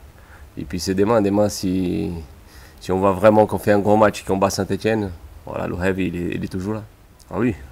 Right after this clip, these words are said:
en plus surtout à Saint-Étienne, avec, euh, leur public, euh, je pense qu'il n'y a pas mieux, euh, comme match pour jouer. Je pense qu'il, euh, faut être, euh, nous, il faut être à cent pour cent pour, pour rencontrer cette équipe qui, voilà, ils jouent là, peut-être une deuxième, une troisième place.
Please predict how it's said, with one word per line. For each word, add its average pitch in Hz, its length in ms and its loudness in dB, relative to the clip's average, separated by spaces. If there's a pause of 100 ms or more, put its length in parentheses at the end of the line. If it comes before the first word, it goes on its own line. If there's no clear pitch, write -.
en 87 40 -10
plus 95 180 -6
surtout 98 360 -2
à 90 260 -2
Saint-Étienne, 101 480 -4
avec, 90 440 -6
euh, 92 380 -2
leur 95 140 0
public, 120 360 -2
euh, 101 140 0
je 92 100 -8
pense 101 200 -6
qu'il 92 300 -6 (880)
n'y 95 60 2
a - 20 -2
pas 107 160 6
mieux, 120 180 8
euh, 107 480 8 (380)
comme 110 160 2
match 113 220 4
pour 104 180 0
jouer. 123 320 2
Je - 100 -18
pense - 220 -10
qu'il, 92 100 -6
euh, 92 520 -4
faut 95 160 -4
être, 95 220 -8
euh, 90 280 -6 (720)
nous, 101 220 0
il - 20 -8
faut - 140 -4
être - 240 -8
à 87 60 -8
cent - 200 -6
pour 87 160 -14
cent 101 160 -2
pour, 85 340 -6 (160)
pour 87 120 -10
rencontrer 87 320 -12
cette 98 180 -6
équipe 95 300 -6
qui, 101 100 -10
voilà, 95 220 0
ils 95 100 -4
jouent 92 140 -2
là, 90 240 0
peut-être 95 360 -6
une 95 100 -2
deuxième, 98 300 -4
une 98 200 -4
troisième 95 320 -6
place. 127 320 -2